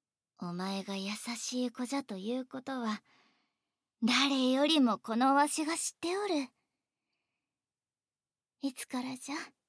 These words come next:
いつからわしを、母ではなく、異性として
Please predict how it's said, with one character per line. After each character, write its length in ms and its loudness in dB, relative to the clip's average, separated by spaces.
い 100 -8
つ 120 -8
か 120 -10
ら 160 -8
わ 100 -10
し 340 -8
を、 100 -8
母 320 -4
で 140 -6
は 140 -6
な 180 -2
く、 260 -14
異 100 -2
性 260 -6
と 160 -18
し 220 -14
て 200 -12